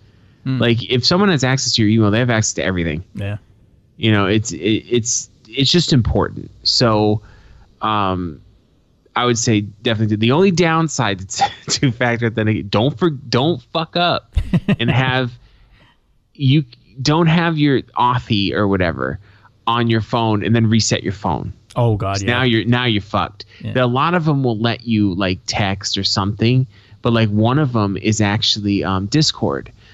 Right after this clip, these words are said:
Speaker 2: So Discord, I f-, I fucking reset my phone. I didn't have it. I had to, I had to start a whole new account.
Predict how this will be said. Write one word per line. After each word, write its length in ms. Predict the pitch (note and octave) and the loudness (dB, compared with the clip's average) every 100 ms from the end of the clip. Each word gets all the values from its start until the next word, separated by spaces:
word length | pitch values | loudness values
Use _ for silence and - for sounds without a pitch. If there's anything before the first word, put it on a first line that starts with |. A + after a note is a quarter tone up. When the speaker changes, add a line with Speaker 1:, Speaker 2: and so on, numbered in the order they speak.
| - | -6
Speaker 2:
So 160 | - A#2+ | 0 0
Discord, 720 | A2+ B2+ B2+ - B2+ A#2 A2 | 2 2 2 0 0 2 0
I 120 | - A2+ | 0 -2
f-, 220 | A#2 - | -4 -8
I 300 | G#2+ A2+ A2+ | -2 2 2
fucking 460 | A2 - A#2 A#2+ A2+ | 0 -2 0 2 4
reset 380 | A2+ A2 - - | 4 2 0 0
my 100 | A2+ | -2
phone. 300 | - B2+ A#2+ | 0 0 2
I 40 | |
didn't 180 | G#2+ G2 | 2 2
have 220 | G2 A#2+ | 0 0
it. 100 | C#3 - | -2 -2
I 80 | D3+ | 0
had 80 | C#3+ | 0
to, 100 | - | 0
I 140 | A2+ D3 | 0 2
had 140 | D3 | 2
to 80 | B2+ | 2
start 320 | - B2+ A#2 | 0 0 2
a 100 | G2+ | 0
whole 460 | F#2 - A#2 A#2 A2+ | -2 -2 2 4 4
new 200 | A2+ G#2+ | 4 4
account. 400 | G#2 - B1+ | 2 -4 -8